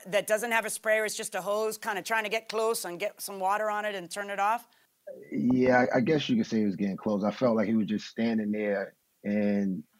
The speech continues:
Speaker 2: uh, he, he was, I, I don't know what he was doing. He was just standing there with the water
Speaker 1: What
Speaker 2: hose.
Speaker 1: happened to your
Speaker 2: But he didn't have any
Speaker 1: car?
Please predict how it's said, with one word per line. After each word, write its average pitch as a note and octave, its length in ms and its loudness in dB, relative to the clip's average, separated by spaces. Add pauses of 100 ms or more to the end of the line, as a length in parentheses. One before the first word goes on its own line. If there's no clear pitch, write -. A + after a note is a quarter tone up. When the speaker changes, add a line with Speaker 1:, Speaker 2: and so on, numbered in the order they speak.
(440)
Speaker 2:
uh, - 80 2 (280)
he, - 280 -2 (160)
he G2+ 100 -4
was, G2+ 220 0 (200)
I, G#2 240 4
I A#2 40 6
don't A#2 160 4
know G2 160 2
what F#2+ 180 2
he F#2 80 0
was E2+ 140 -4
doing. E2+ 260 -4
He F2+ 40 -2
was F2 100 -2
just F2+ 160 -6
standing F#2+ 300 -2
there F2 120 -2
with E2 100 -6
the F2 80 -8
water E2 280 0
Speaker 1:
What D#4 200 2
Speaker 2:
hose. E4+ 60 4
Speaker 1:
happened E4 360 0
to D4 60 -6
your B3 140 -2
Speaker 2:
But A3 60 0
he B3 60 2
didn't B3+ 140 4
have A#3+ 100 6
any D4 80 4
Speaker 1:
car? - 320 0